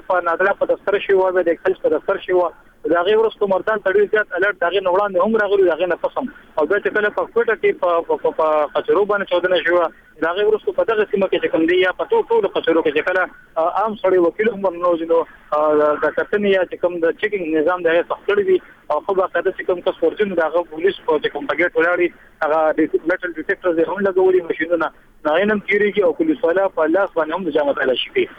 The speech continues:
ته پکې زنانه پولیس والا هم ناست دي، هغه زنانه کوي او نارینه، د نارینه کوي.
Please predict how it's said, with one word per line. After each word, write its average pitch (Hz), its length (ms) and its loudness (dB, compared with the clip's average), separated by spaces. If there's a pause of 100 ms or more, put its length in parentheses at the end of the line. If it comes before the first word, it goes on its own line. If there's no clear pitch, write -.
(120)
ته 156 60 0
پکې 156 160 0
زنانه 160 300 2
پولیس 180 300 -4
والا 180 240 2
هم 208 60 -6
ناست 208 240 -2
دي، 208 60 2
هغه 185 140 4
زنانه 156 380 0
کوي 196 160 0
او 165 80 4
نارینه، 160 340 2
د 156 100 2
نارینه 143 320 0
کوي. - 180 -8